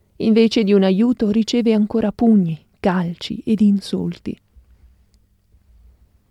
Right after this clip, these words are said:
Alcuni lo trascinano avanti con le corde che gli stringono il collo e i fianchi,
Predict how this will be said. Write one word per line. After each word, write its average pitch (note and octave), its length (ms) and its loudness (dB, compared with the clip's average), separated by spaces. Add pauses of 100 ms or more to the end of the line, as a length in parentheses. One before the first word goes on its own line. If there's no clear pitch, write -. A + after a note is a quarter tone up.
Alcuni A#3 480 2
lo G#3 160 4
trascinano G3+ 580 0
avanti G3 440 -2
con F3 180 -2
le F3 140 -2
corde F3+ 480 0
che G#3+ 160 -2
gli G#3 120 2
stringono G#3 560 0
il F#3 140 -4
collo A3 380 0
e G3+ 80 4
i G3+ 80 0
fianchi, F#3 580 -4